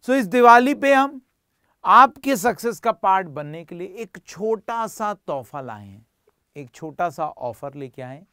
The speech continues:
आपको already पता है Engineers Guru का app is active and we have floated a lot of courses for you। The courses are subject wise। So ये सारे courses already floated हैं।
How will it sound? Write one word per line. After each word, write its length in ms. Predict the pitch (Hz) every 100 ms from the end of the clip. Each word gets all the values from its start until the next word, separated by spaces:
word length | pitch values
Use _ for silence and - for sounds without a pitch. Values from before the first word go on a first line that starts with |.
| _ _ _ _
आपको 280 | - 139 160
already 360 | 151 147 156 -
पता 240 | 185 170 196
है 160 | 196
Engineers 460 | 160 156 165 170 123
Guru 180 | 165 156
का 100 | 165 156
app 180 | 156 165
is 140 | 135 - - 135
active 340 | 139 - 220 - _ _ _ -
and 260 | - 185 170
we 100 | 185 214
have 200 | 226 -
floated 440 | 196 208 208 220
a 60 | 226
lot 280 | 208 202 214
of 120 | 208 -
courses 540 | 214 220 - 247 226 180
for 160 | 226 226
you। 200 | 226 302 - -
The 80 | 165 185
courses 400 | 185 156 214 180 196
are 100 | 196
subject 600 | 190 - 202 160 170 190 165
wise। 380 | 151 - - - _ _ _ _ _ _
So 60 | 190
ये 180 | 220 214
सारे 340 | 214 214 240 -
courses 320 | 214 196 220
already 480 | 208 180 175 170 202
floated 520 | 165 175 165 151 180
हैं। 100 | 180